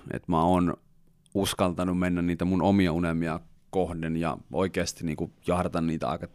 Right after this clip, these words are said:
niinku täysillä, ja välillä liiankin kovaa, välillä on tullut lunta tupaa ja ynnä muuta, mut, mut se on ollut kaikki sen arvosta, ja se on itselle niin tärkeä, että mä saan elää sitä elämää,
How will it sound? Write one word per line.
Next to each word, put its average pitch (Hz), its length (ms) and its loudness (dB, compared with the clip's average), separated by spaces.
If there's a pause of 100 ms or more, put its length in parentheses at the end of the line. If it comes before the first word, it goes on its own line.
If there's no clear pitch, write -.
(100)
niinku - 180 -8
täysillä, 90 520 0
ja 82 100 -2 (380)
välillä 113 280 4
liiankin 123 360 4
kovaa, 110 340 4
välillä 107 200 2
on 92 100 -2
tullut 98 340 0
lunta 110 360 0
tupaa 101 420 2
ja 92 180 4 (560)
ynnä 98 200 2
muuta, 95 320 2
mut, 90 180 0 (140)
mut 101 180 -4
se 104 160 2
on 98 280 4
ollut 95 360 0
kaikki 101 560 0 (120)
sen 90 180 -2
arvosta, 90 560 0 (240)
ja 80 260 -4 (280)
se 90 180 -2
on 85 220 0 (440)
itselle 104 460 2
niin 98 220 4
tärkeä, 92 560 2
että 82 160 -4
mä 92 80 2
saan 85 260 0
elää 80 220 2
sitä 80 340 -2
elämää, 78 440 0